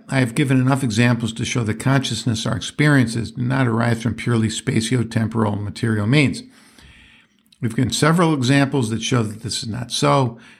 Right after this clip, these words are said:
We reviewed thought experiments of the philosophical zombie, Mary's room, the Chinese room,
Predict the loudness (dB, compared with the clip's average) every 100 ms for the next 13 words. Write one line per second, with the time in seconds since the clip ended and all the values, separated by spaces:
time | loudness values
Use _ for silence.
0 | _ -6 -2 -2 0 -2 -2 -2 0 2
1 | 0 0 2 2 2 0 -2 -6 -10 -6
2 | 0 0 0 -4 -6 -10 0 2 2 2
3 | 2 2 0 -2 -2 0 2 2 0 0
4 | 2 2 2 0 -2 -6